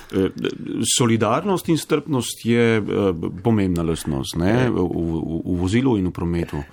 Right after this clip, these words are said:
Speaker 2: Ja, prav, prav lepo je bilo tole slišati. Eh, še nekaj pozitivnega v tem, eh, času je dejansko,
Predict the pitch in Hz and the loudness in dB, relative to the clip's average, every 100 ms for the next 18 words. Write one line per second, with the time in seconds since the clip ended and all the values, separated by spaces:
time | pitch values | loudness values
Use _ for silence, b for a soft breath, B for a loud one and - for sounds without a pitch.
0 | - 87 85 82 76 78 98 92 78 92 | -6 -4 -2 -4 -6 -6 -2 0 0 2
1 | 85 80 80 - 90 80 78 85 87 82 | 2 2 0 0 0 0 0 -2 0 -2
2 | - 90 - 78 - 76 78 - 87 82 | -2 -6 -2 -4 -2 -2 -2 -2 -2 -4
3 | 80 90 82 78 87 82 76 73 73 85 | -4 -4 -4 -2 0 0 0 -2 0 -2
4 | 80 69 80 - 90 82 85 82 80 85 | -2 -2 -4 -2 -4 -4 -4 -2 -2 -2
5 | 85 - 82 | -2 -4 -4